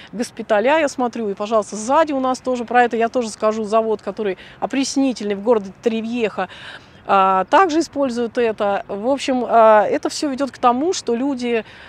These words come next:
а, во-первых, мы имеем большую генерацию, во-вторых, мы стали, э, и к-, м, те часы пиковой генерации, когда солнце светит днём, а, достаточно активно и выработка большая электроэнергии,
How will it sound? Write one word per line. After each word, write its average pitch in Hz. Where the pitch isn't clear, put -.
а, 190
во-первых, 254
мы 269
имеем 233
большую 226
генерацию, 277
во-вторых, 240
мы 330
стали, 262
э, 202
и 214
к-, -
м, 185
те 311
часы 277
пиковой 247
генерации, 202
когда 208
солнце 240
светит 202
днём, 233
а, 175
достаточно 208
активно 196
и 190
выработка 196
большая 190
электроэнергии, 285